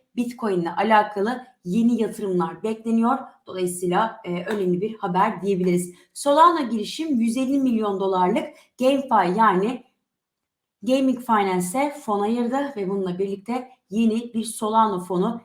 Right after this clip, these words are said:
GameFi'ye girdi. Biliyorsunuz ki Huobi Venture, Huobi girişimcilik de GameFi'ye yönelmişti. O yüzden tamamen bütün, e, izlenimler Metaverse'e yönelik gibi görünüyor.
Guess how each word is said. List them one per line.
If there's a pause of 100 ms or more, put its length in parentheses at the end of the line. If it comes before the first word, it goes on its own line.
(120)
GameFi'ye
girdi.
Biliyorsunuz
ki (140)
Huobi
Venture,
Huobi
girişimcilik
de (180)
GameFi'ye
yönelmişti. (260)
O
yüzden (200)
tamamen
bütün,
e,
izlenimler (280)
Metaverse'e
yönelik
gibi
görünüyor.